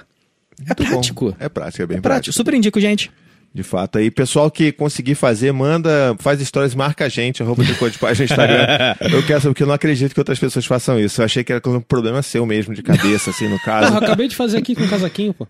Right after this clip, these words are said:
Speaker 2: Mas você tá imitando, tá querendo
Speaker 3: Exato.
Speaker 2: aparecer, né? Então
Speaker 3: Pra, pra, pra mostrar que é possível.
Speaker 2: <laughs>
Speaker 3: Outras pessoas conseguem fazer.
Speaker 2: E,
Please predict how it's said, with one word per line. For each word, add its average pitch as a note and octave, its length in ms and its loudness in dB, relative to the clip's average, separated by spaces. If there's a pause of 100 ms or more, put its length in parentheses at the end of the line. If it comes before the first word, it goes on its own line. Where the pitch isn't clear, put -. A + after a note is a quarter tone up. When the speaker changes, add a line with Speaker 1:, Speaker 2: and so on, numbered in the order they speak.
Speaker 2:
Mas A3+ 160 0
você A#3 220 0
tá A#3 100 -2
imitando, C#3 400 0
tá B2+ 100 -2
querendo - 200 -2
Speaker 3:
Exato. E4 140 4
Speaker 2:
aparecer, C#3+ 420 2 (120)
né? F#2 200 -4
Então F#3+ 360 2
Speaker 3:
Pra, A3 120 0
pra, A#3+ 240 -2
pra A#3+ 240 -2
mostrar A#3 280 0
que C4+ 120 -2
é - 20 2
possível. A3+ 500 0 (160)
Speaker 2:
<laughs> - 560 -2
Speaker 3:
Outras A3 300 2
pessoas G#3 300 -2
conseguem G#3 320 -2
fazer. D#3 340 -4 (540)
Speaker 2:
E, C3+ 520 2